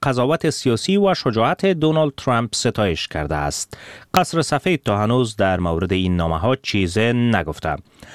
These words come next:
نخستین دیدار رهبران امریکا و کوریای شمالی در ماه جون پارسال در سنگاپور برگزار شد و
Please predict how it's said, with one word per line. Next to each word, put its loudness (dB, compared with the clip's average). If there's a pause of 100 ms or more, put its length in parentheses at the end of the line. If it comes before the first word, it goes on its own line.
(200)
نخستین 0
دیدار 2
رهبران 0
امریکا 0
و -2
کوریای 2
شمالی 0
در 0
ماه 0
جون 0
پارسال -2
در 0
سنگاپور -2
برگزار 0
شد -2
و 2